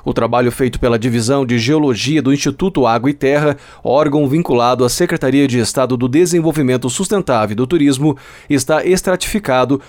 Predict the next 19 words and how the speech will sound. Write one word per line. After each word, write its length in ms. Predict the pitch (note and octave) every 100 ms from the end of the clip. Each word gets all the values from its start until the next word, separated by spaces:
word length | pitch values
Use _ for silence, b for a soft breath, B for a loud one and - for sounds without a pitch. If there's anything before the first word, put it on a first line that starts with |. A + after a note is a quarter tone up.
| -
por 140 | D#3
substância 600 | - G#3 G3+ - D#3 -
mineral, 480 | D#3 D#3 B2+ A2+ - b b -
tendo 180 | G3 G#3
por 200 | A3 A3
base 440 | C#3+ B2+ C#3+ D3+ D3 B
o 80 | E3+
relatório 640 | F3+ G3 - B2+ B2 B2+
anual 320 | E3+ F3 C3+ C#3+
de 120 | D3
lavra, 440 | C3 C3+ G2 E2 b b b
entregue 500 | G#3 G3+ C#3+ D3 D#3
pelos 320 | C#3+ B2+ A#2+
mineradores 760 | C#3+ F3+ F#3 F3 C3+ C#3+ D3+ B B
à 160 | F#3+ F#3+
Agência 420 | C3 C#3 C#3+ D3+
Nacional 460 | D3+ F3 B2 B2
de 80 | C3
Mineração. 640 | C3+ C#3+ C#3 C#3+ A2+ D2+